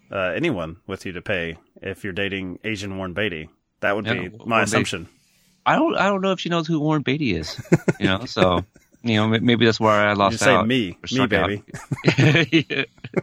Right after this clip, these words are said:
Speaker 2: Uh, okay, let's see here. Uh, we talked a little bit about the side characters. Yeah, I just, you know, watching Friends with Benefits, I, I just really got the Nora Ephron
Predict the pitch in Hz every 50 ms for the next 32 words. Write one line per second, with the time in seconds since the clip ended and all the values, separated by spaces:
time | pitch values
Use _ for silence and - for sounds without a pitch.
0 | _ - - - - - - - - - - - - - 139 143 131 123 123 117
1 | 113 110 107 104 104 107 _ - - - - _ _ _ _ _ - - - 135
2 | 120 - 135 123 113 123 123 - - 131 120 113 101 117 113 110 107 104 104 80
3 | 101 110 107 107 104 101 98 98 90 87 - 135 120 - 127 120 127 127 120 123
4 | 117 101 107 101 - 90 85 - 120 104 104 101 95 - - 98 90 90 90 -
5 | 98 95 95 95 90 - - 143 156 165 151 131 - - - 190 190 - 247 -
6 | - - - - 147 185 196 202 196 147 165 185 - - 196 180 175 151 - 160
7 | 160 - 131 104 - 104 104 110 120 113 - 110 98 92 - - 113 120 - -
8 | 127 139 156 160 - - - - 123 98 104 113 120 120 113 104 90 107 101 101
9 | 98 95 90 90 92 95 101 104 98 90 87 92 - - 98 95 95 90 92 87
10 | 85